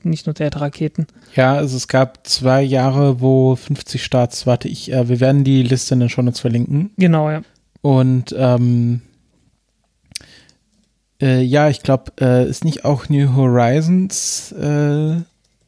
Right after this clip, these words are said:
Speaker 2: auf einer
Speaker 1: Es ist
Speaker 2: der
Speaker 1: eine unendliche Anzahl von irgendwelchen nasa-Missionen da, damit
Speaker 2: Ah, nee, das war
Speaker 1: gestartet.
Speaker 2: Atlas fünf. Okay, das ist was anderes.
Speaker 1: Ja.
Speaker 2: Aber
Speaker 1: Ja, aber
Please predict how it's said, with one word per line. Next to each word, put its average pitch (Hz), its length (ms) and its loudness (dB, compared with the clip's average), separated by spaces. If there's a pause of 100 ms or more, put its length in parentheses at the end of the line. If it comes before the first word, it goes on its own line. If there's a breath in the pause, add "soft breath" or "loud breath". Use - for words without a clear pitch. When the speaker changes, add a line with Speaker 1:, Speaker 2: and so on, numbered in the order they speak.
(260)
Speaker 2:
auf 139 280 -2
einer 151 100 -2
Speaker 1:
Es 143 100 -2
ist 202 140 -4
Speaker 2:
der 170 60 -4
Speaker 1:
eine 190 200 0 (440)
unendliche 220 960 -2
Anzahl 190 520 2
von 185 220 -2
irgendwelchen 185 640 2
nasa-Missionen 165 800 0
da, 151 320 -4
damit 170 200 -8
Speaker 2:
Ah, 160 160 2
nee, 139 140 2
das 139 140 0
war 156 180 2
Speaker 1:
gestartet. 156 100 0
Speaker 2:
Atlas 139 140 0
fünf. 123 460 -6
Okay, - 240 -10 (240)
das 123 120 -8
ist 120 60 -2
was 117 100 -8
anderes. - 320 -10
Speaker 1:
Ja. 185 140 2
Speaker 2:
Aber 123 180 0 (1800 loud breath)
Speaker 1:
Ja, 170 360 -2
aber 180 180 -2